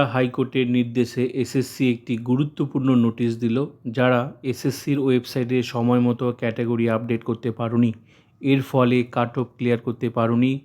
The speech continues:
call for ভেরিফিকেশনে নাম নেই, ইন্টারভিউ লিস্টে নাম নেই, তোমরা অবশ্যই আজকের মধ্যেই তোমরা ওয়েবসাইটে, ওয়েবসাইট ভিজিট করে তোমাদের ক্যাটাগরি আপডেট করে দেবে।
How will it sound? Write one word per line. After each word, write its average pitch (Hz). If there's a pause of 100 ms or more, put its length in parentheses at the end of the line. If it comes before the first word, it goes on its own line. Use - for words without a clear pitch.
(240)
call 127
for 127 (120)
ভেরিফিকেশনে 117
নাম 113
নেই, 123 (500)
ইন্টারভিউ 123
লিস্টে 120
নাম 113 (120)
নেই, 127 (420)
তোমরা 120
অবশ্যই 135 (200)
আজকের 120
মধ্যেই 120
তোমরা 117 (100)
ওয়েবসাইটে, 117 (640)
ওয়েবসাইট 123
ভিজিট 117
করে 131 (120)
তোমাদের 117 (360)
ক্যাটাগরি 113
আপডেট 117
করে 110
দেবে। 107